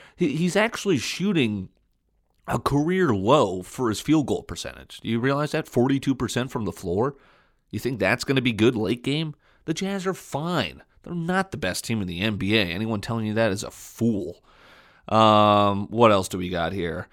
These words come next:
I don't even, th-, you know, I love this guy, Stan Van Gundy. He's a great guy,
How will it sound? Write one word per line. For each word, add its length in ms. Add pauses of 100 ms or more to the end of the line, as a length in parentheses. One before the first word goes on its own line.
(280)
I 120
don't 240
even, 220
th-, 200 (240)
you 220
know, 160
I 100
love 320
this 160
guy, 300
Stan 500
Van 240
Gundy. 500 (360)
He's 140
a 60
great 640
guy, 180